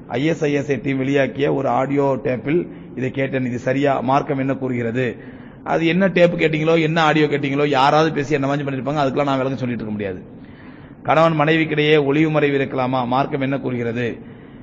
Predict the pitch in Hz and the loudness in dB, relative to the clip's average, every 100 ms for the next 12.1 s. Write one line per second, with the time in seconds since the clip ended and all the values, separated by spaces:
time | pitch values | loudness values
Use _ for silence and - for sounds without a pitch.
0 | - - - 143 127 175 226 226 208 214 | -18 -12 -6 -4 2 4 6 6 6 4
1 | 196 196 208 214 190 185 208 196 185 196 | 4 0 2 2 2 2 4 4 6 4
2 | 185 180 190 180 180 180 170 165 170 165 | 4 4 4 4 4 2 0 0 0 2
3 | 147 151 160 156 214 254 - - - - | 2 2 -2 4 6 4 -2 -14 -8 4
4 | 165 143 131 185 240 254 254 240 254 240 | 4 4 2 6 8 10 8 6 2 4
5 | 247 220 226 214 208 208 226 208 196 175 | 4 6 8 8 6 6 4 6 4 4
6 | 175 262 233 151 107 90 - - - - | 4 6 6 6 2 -6 -12 -18 -20 -20
7 | - - - - - 190 214 208 208 202 | -20 -20 -20 -8 4 6 8 6 6 6
8 | 185 185 196 196 185 202 196 196 202 190 | 6 6 6 6 6 8 8 8 6 4
9 | 190 185 170 156 143 170 175 175 - - | 6 6 6 2 4 6 4 0 -10 -14
10 | - 185 214 220 208 196 190 185 214 220 | 0 6 8 8 8 8 6 6 6 6
11 | 202 208 196 185 185 175 180 170 160 175 | 6 8 8 6 4 4 4 6 8 8
12 | 180 | 6